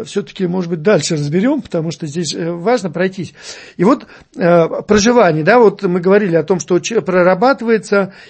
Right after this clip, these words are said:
и в результате, э, человек преодолевает. Вот в чем психологический подход, и он, конечно, очень эффективен. То есть там есть, существуют разные техники, там, психоаналитические и другие.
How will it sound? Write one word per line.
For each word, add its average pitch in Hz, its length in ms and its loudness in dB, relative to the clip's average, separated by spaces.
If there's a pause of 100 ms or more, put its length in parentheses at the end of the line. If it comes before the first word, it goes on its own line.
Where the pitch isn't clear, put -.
и 202 160 -4
в 196 60 -2
результате, 202 760 0 (260)
э, 170 300 -2
человек 202 320 0
преодолевает. 180 960 0
Вот 185 360 -4
в - 100 -18
чем 190 180 -2
психологический 185 600 -6
подход, 190 480 -4
и 180 60 0
он, 208 120 0
конечно, 190 580 -2 (280)
очень 175 260 -2
эффективен. 180 600 -6
То 156 100 -10
есть 156 120 -10
там 170 120 -2
есть, 208 280 -4
существуют 190 380 -10
разные 160 380 0
техники, 202 520 -6
там, 147 500 -12 (580)
психоаналитические 156 1080 -6
и - 20 -12
другие. 175 440 -6